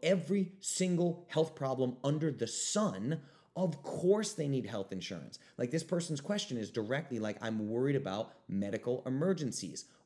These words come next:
Obese people deal with medical emergencies all the time. They are rushed to the hospital for asthma.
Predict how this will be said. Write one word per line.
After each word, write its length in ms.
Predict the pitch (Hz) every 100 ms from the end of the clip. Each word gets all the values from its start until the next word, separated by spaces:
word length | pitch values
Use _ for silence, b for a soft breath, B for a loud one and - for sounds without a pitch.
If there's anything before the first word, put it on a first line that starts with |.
| -
Obese 560 | 151 139 175 220 240 -
people 380 | - 165 160
deal 320 | 131 123 151 139
with 200 | 135 101
medical 520 | 107 139 180 185 170
emergencies 680 | 120 143 139 123 - 117 113 -
all 400 | 135 160 175 175
the 180 | 127 131
time. 580 | 135 - 156 151 95 - B B
They 140 | 117
are 100 | 123
rushed 320 | 120 135 170 -
to 60 |
the 100 | 175
hospital 480 | 156 156 165 - 160
for 280 | 156 156 156
asthma. 520 | - 156 156 107 85